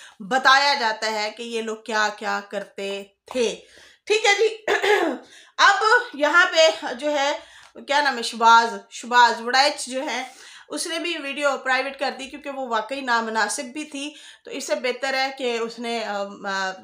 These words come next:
फातिमा ने और सुमेरा ने जो है वो प्राइवेट करवा दी वीडियो और कहा कि हमा-, हम कहाँ जाएंगे, हम कहाँ जाएंगे, हमारा घर ये ख़राब करना चाहता है।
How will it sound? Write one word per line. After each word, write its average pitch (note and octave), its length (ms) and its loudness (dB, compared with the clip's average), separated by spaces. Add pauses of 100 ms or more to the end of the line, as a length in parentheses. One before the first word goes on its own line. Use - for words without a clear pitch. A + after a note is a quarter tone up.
(120)
फातिमा A#3+ 380 2
ने B3+ 140 -4
और A3+ 100 -2
सुमेरा A3+ 440 -2
ने A3+ 140 -6
जो G#3+ 120 -8
है G#3+ 260 -4 (320)
वो B3 100 -2
प्राइवेट C4+ 500 2
करवा A3+ 300 0
दी A3+ 320 -8
वीडियो G#3+ 340 -8
और B3+ 140 -2
कहा A#3 400 -2
कि C4+ 300 -10 (460)
हमा-, B3 360 4
हम C4+ 640 -2 (340)
कहाँ D#4 220 4
जाएंगे, G3+ 500 -4 (440)
हम D#4+ 420 0
कहाँ D#4+ 320 2
जाएंगे, C4 360 0
हमारा B3 540 2
घर A#3+ 360 -6
ये A3 80 -6
ख़राब A3+ 420 2
करना A3+ 240 -6
चाहता G#3+ 300 -6
है। G#3+ 100 -4